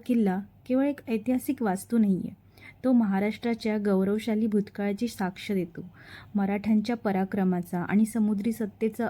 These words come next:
अभिमान जपणारा हा किल्ला अनुभवायलाच हवा. इतिहासात रुची असणाऱ्यांसाठी हा किल्ला एक खजिना आहे. शिवाजी महाराजांचे दूरदर्शी धोरण, कान्होजी आंग्रे यांची नौदल शक्ती आणि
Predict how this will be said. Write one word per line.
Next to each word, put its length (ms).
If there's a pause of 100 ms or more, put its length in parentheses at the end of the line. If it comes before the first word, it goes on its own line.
अभिमान 440
जपणारा 480 (380)
हा 120
किल्ला 560
अनुभवायलाच 720
हवा. 200 (720)
इतिहासात 640
रुची 280
असणाऱ्यांसाठी 880 (340)
हा 140
किल्ला 380
एक 160
खजिना 420
आहे. 260 (480)
शिवाजी 400
महाराजांचे 720
दूरदर्शी 600
धोरण, 480 (540)
कान्होजी 380
आंग्रे 420
यांची 360
नौदल 400
शक्ती 460 (280)
आणि 200